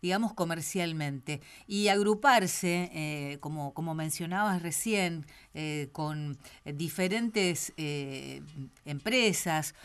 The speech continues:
eh, para acumular acciones. Eso es como una alianza estratégica en tiempos donde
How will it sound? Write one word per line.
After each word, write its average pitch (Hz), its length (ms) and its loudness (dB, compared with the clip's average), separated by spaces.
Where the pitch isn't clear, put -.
eh, 143 460 -4
para 139 600 -2
acumular 160 540 -2
acciones. 185 680 0
Eso 285 240 -2
es 214 120 -6
como 226 180 2
una 233 140 4
alianza 233 720 6
estratégica 226 1040 0
en 180 200 2
tiempos 233 420 2
donde 240 420 2